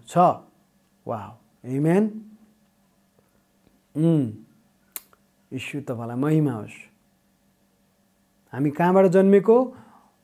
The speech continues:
पाँचकै अठारमा हेऱ्यौँ भने परमेश्वरबाट जन्मेको, उत्पन्न भएको, कसैले पनि पाप गरेर रहँदैन, तर परमेश्वरको पुत्रले त्यसलाई सुरक्षित राख्नुहुन्छ, दुष्टले त्यसलाई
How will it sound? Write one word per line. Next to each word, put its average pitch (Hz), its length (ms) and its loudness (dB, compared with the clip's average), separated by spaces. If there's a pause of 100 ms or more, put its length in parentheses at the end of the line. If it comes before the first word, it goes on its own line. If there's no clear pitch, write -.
(420)
पाँचकै 175 300 -2
अठारमा 170 480 2
हेऱ्यौँ 143 220 0
भने 147 160 -4
परमेश्वरबाट 185 720 2
जन्मेको, 147 560 -2
उत्पन्न 196 580 4
भएको, 147 400 -2 (540)
कसैले 190 320 0
पनि 175 140 -2
पाप 180 280 2
गरेर 175 200 2
रहँदैन, 185 360 2
तर 180 160 0
परमेश्वरको 165 400 -4
पुत्रले 170 300 -4
त्यसलाई 165 220 -2
सुरक्षित 190 400 0
राख्नुहुन्छ, 196 360 2
दुष्टले 160 460 -4
त्यसलाई 202 320 4